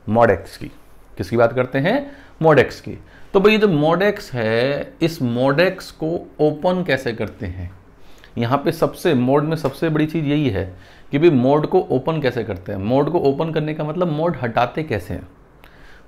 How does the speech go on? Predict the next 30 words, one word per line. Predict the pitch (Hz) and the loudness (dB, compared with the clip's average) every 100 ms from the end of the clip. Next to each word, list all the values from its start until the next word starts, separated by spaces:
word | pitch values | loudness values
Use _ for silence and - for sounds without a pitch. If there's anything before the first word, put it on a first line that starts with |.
| - | -2
mod | 101 208 | 0 2
को | 135 | 2
ओपन | 123 135 | 2 2
करने | 131 131 | 2 2
का | 131 | 0
मतलब | 131 131 | 0 -2
क्या | 131 175 | 0 0
है? | 151 | 2
mod | 131 143 | 4 2
हम | 139 185 - | 2 -2 -2
आखिर | 123 - 202 - - | -4 0 0 0 -4
हटाते | 117 131 131 170 | 0 0 0 -2
कैसे | 117 98 95 | -4 -6 -8
हैं? | 85 101 - - - - 110 | -10 -12 -16 -20 -20 -8 0
mod | 139 220 160 | 4 4 4
हटाने | 147 139 131 120 | 2 2 0 0
का | 117 110 131 - - | -2 -2 -2 -6 -20
सिंपल | - 170 185 220 | -6 -4 0 0
सा | 196 190 | 2 0
तरीका | 151 110 107 | 0 -4 -4
है | 90 95 101 139 156 - - - - | -6 -4 -4 -4 -6 -14 -20 -20 -4
कि | 170 | 4
भाई | 190 | 8
mod | 165 127 147 185 165 | 8 8 6 6 4
का | - | 2
आउटपुट | - 135 135 135 180 180 | 2 4 4 4 2 2
हमेशा | 143 143 170 | 2 2 0
पॉजिटिव | 165 127 117 120 123 | 0 -2 -2 -6 -6
आता | 92 - | -8 -14
है। | - | -20